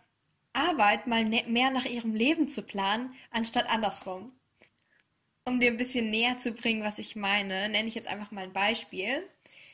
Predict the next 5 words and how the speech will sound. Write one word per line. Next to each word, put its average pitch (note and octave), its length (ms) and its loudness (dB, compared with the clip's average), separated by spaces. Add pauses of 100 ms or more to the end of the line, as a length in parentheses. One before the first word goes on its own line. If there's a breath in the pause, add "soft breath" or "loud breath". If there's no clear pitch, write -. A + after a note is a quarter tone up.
(360 loud breath)
Du D#4+ 440 2
hast B3+ 360 -4 (120)
ein A3+ 340 2
Projekt A3+ 540 2
abzugeben, G3+ 960 -4